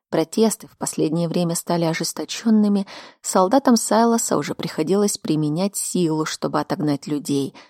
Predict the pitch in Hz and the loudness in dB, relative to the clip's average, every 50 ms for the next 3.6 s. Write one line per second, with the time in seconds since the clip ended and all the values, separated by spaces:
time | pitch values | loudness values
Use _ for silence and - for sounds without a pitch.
0 | _ _ _ - 165 160 156 143 - - - - - - - 196 - - 160 160 | _ _ _ -4 -2 -2 -2 -2 -4 -6 -8 -8 -4 -4 -2 -2 -2 -2 -2 -2
1 | - - 160 170 165 175 156 160 151 151 - - - 147 - 147 151 147 151 190 | -2 0 0 0 2 2 0 0 0 0 -2 -2 -4 -4 -2 0 0 0 0 0
2 | 226 - - - _ - 156 - - - - - - 143 147 151 160 - - - | -2 -2 -4 -10 _ -6 -6 -6 -6 -6 -6 -6 -4 -4 -4 -4 -4 -4 -4 -4
3 | 151 139 147 147 143 139 131 147 - - - | -4 -4 -4 -4 -2 -2 -4 -4 -4 -8 -10